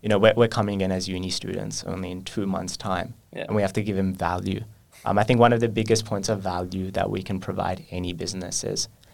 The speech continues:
Speaker 1: acting as the customer, being
Speaker 2: Mm.
Speaker 1: empathetic to that, um, and then telling him everything that m-,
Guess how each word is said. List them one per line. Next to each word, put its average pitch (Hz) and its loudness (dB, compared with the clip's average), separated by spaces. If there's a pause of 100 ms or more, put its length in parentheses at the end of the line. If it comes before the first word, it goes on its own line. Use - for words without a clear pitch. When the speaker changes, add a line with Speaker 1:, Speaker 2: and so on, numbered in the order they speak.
(120)
Speaker 1:
acting 95 0
as - -6
the - -6
customer, 101 -6 (360)
being - 0
Speaker 2:
Mm. 123 2
Speaker 1:
empathetic 95 0
to - -6
that, - -6 (580)
um, 92 2
and 101 2
then 98 0
telling 92 -4
him 87 -4
everything 90 -8
that 90 -6
m-, - -12